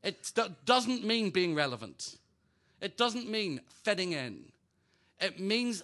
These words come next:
living under the revelation of who God is and in obedience to his word. It means being distinctive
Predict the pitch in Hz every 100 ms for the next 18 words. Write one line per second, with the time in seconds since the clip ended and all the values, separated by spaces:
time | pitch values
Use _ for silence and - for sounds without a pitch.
0 | - 185 208 208 226 220 - 196 196 180
1 | 165 151 196 185 180 185 180 170 113 104
2 | 127 _ _ - 151 165 202 165 175 165
3 | 175 113 127 - - 170 165 160 139 175
4 | 196 196 196 - 165 160 143 151 170 117
5 | 101 - - _ _ _ _ - 180 175
6 | 208 240 170 208 202 175 175 - - 208
7 | 208 - 226 214